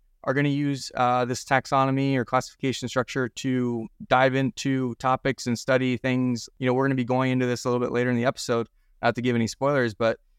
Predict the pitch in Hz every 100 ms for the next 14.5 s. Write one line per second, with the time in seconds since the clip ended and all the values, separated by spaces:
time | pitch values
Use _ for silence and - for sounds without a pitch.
0 | _ 120 131 135 135 147 - 117 - -
1 | 131 120 - 123 117 113 107 110 110 113
2 | 101 - - _ _ _ _ - 131 139
3 | 123 - 135 123 147 185 131 117 127 -
4 | - 135 139 123 - - 123 123 - 131
5 | 135 117 120 117 120 120 110 120 - 135
6 | - - 135 - 127 - - - 170 120
7 | - 135 - _ _ _ _ - 135 139
8 | 131 - - 123 120 123 180 127 - -
9 | 127 123 131 - - 147 165 165 160 -
10 | - 127 127 123 120 - _ - 120 147
11 | - 127 139 123 117 123 - 131 131 131
12 | 120 120 123 120 117 123 127 117 123 -
13 | 120 120 120 113 113 110 113 113 117 123
14 | 123 127 123 127 156